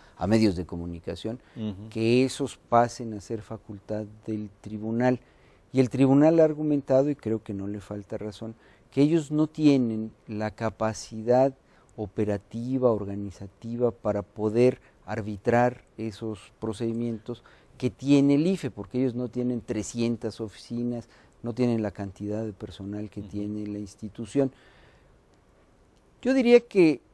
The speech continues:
Speaker 1: tenemos que entender que, como en muchas actividades, sí hay dos esferas de competencia, y,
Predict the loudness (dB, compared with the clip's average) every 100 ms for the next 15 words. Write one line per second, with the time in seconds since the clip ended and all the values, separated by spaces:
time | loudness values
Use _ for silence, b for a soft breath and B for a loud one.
0 | _ _ 6 6 6 2 -2 -2 -2 -2
1 | 0 4 4 2 -8 -4 0 2 2 2
2 | 0 -4 -4 -6 0 2 4 2 -6 _
3 | -18 4 6 6 2 -2 -4 -8 -4 -4
4 | -6 -12 -14 -12 -14 -12 -12 -8 -10